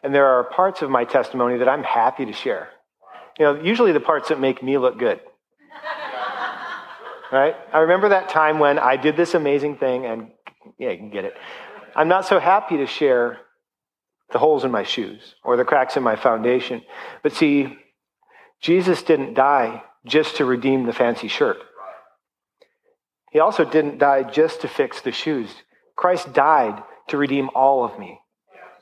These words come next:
The whole story, the whole thing, past, present, and future, the whole thing was redeemed by him. And so I have to be honest. I'm,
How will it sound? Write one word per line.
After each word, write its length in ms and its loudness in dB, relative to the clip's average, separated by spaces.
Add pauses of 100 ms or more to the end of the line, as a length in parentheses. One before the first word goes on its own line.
(280)
The 80 4
whole 220 2
story, 420 -2
the 120 -4
whole 240 2
thing, 380 0 (1200)
past, 400 2 (100)
present, 340 0
and 120 -6
future, 260 -6
the 80 0
whole 280 2
thing 300 0
was 160 -4
redeemed 320 -4
by 120 2
him. 200 -4
And 100 -2
so 160 2
I 80 4
have 240 2
to 60 -10
be 140 0
honest. 460 0
I'm, 180 -6